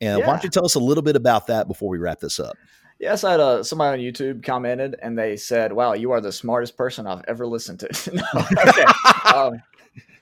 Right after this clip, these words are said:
Speaker 2: uh, they left a comment and they're asking, uh, if I had any advice on how to study the Bible.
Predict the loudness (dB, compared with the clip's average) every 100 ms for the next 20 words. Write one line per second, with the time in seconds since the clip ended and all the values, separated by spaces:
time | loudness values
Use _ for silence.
0 | _ 0 4 6 6 4 4 0 0 0
1 | 2 0 0 0 2 2 0 -6 -4 -4
2 | -4 -4 -4 -6 -2 2 2 0 -4 -4
3 | -4 -6 -4 -4 -4 -6 -6 -6 -6 -6
4 | -6 -6 -6 -6 -6 -10